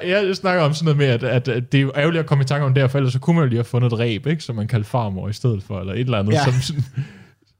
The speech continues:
Speaker 1: og så havde vi ikke, så havde vi jo ikke bemærket det overhovedet, jo. Så havde man bare tænkt, "Nå ja,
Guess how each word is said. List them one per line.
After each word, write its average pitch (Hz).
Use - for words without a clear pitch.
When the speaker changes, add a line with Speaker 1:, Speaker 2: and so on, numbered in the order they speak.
Speaker 1:
og -
så 151
havde 135
vi 123
ikke, 127
så -
havde 123
vi 117
jo 101
ikke 120
bemærket 110
det 123
overhovedet, 110
jo. 104
Så 123
havde 113
man 107
bare 110
tænkt, 101
"Nå 110
ja, -